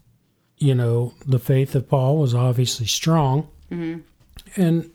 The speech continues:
Speaker 1: you know, he did go through, you know, miraculous, you know, bla-, you know, obviously mi-,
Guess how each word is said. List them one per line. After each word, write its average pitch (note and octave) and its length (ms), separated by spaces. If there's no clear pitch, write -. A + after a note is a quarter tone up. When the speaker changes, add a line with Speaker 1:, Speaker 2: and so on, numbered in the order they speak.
Speaker 1:
you G3 160
know, D#3 280
he E3 200
did D3+ 240
go C#3 200
through, C3+ 460
you D#3+ 160
know, C3+ 120
miraculous, C3 840
you D3 140
know, A#2+ 180
bla-, B2+ 220
you B2+ 420
know, G#2+ 80
obviously B2 600
mi-, A#2 180